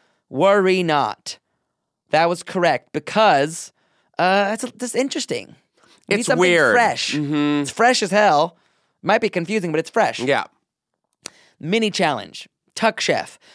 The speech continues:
Speaker 1: You chose strawberry pancakes with gruff butter. That answer.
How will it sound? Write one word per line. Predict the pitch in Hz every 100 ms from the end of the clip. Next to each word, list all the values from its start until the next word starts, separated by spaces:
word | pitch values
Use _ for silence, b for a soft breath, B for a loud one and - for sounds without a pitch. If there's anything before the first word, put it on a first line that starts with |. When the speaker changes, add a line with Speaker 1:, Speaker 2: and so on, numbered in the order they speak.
| b
Speaker 1:
You | - 190
chose | 214 170 -
strawberry | - 220 226 226 220 214 208 180 135
pancakes | - 131 117 131 120 139
with | 107
gruff | 156 160 160 -
butter. | 113 110 110 -
That | 147 160
answer. | 143 120 123 135